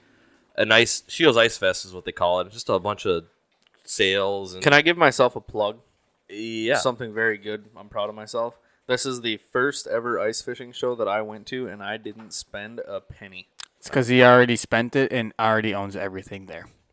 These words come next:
Speaker 1: Pretty much.
Speaker 2: Okay.
Speaker 1: Actually, that was a little bit, that's a little bit sad.
Speaker 2: Uh, you know, I actually was thinking about that, and maybe that's part of the reason why I don't spend money.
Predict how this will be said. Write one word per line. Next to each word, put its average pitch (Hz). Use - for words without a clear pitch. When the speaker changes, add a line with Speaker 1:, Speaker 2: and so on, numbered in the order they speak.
Speaker 1:
Pretty 80
much. 76
Speaker 2:
Okay. 101
Speaker 1:
Actually, 139
that 139
was 160
a 127
little 107
bit, 87
that's 110
a -
little 160
bit -
sad. 82
Speaker 2:
Uh, 170
you 180
know, 233
I 180
actually 208
was 139
thinking 123
about 110
that, 107
and 110
maybe 147
that's 120
part 120
of 117
the 120
reason 113
why 92
I 98
don't 95
spend 120
money. 127